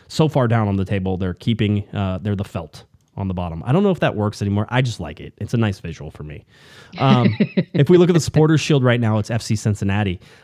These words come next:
Speaker 1: Uh, Cincinnati, Nashville, Philadelphia, Saint Louis, Seattle, New England, L A F C, and Dallas. The Western Conference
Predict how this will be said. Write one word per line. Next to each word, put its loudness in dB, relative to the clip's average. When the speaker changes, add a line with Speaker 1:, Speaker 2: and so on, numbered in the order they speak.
Speaker 1:
Uh, 0
Cincinnati, 2
Nashville, 0
Philadelphia, 0
Saint -4
Louis, -2
Seattle, -4
New -4
England, -4
L -6
A -4
F -6
C, -8
and -6
Dallas. -6
The -8
Western -4
Conference -4